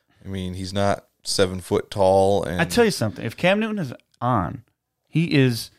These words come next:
Speaker 2: a really good. He's a good quarterback, not just for fantasy football purposes, but in actuality, he's a, the, the type of quarterback you need in this ga-, day and age for N F L.
Speaker 1: Right.
Speaker 2: Um,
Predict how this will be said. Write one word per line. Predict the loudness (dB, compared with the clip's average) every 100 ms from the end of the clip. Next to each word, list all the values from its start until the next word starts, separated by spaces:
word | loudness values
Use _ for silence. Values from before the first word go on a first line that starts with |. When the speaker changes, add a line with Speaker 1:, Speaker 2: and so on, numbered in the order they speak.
| _ _ -10
Speaker 2:
a |
really | -4 -2 -2
good. | -2 0
He's | -2 -2
a |
good | 0 0
quarterback, | 2 0 2 2 2 0
not | -2 0
just | -4 -6 -14 _ _ _ _ _ _
for | -6
fantasy | -2 -2 -2 -6
football | -6 -2 0 0
purposes, | -2 -8 -8 -6 -8 -4
but | -2 -2 -6 _ _ -6
in | -4 -4 -8 _ -4
actuality, | -4 0 2 4 2 -2
he's | -6 -6 -6
a, | -8 -10 -4
the, | -2 -2 -6 _
the | -4
type | 2 2 2
of |
quarterback | 0 2 4 4 2
you | 0
need | 2 4 2 0
in | -2 -2
this | -2 -6
ga-, | -6 -6
day | -2 -2 -2
and | -2
age | -4 -8 -14 _ _ _ _
for | -6 -4 -4 -6 -8
N | -6
F | -6 -6
L. | -10 -10 _
Speaker 1:
Right. | -6 -6 -8 _ _
Speaker 2:
Um, | 0 2 2 0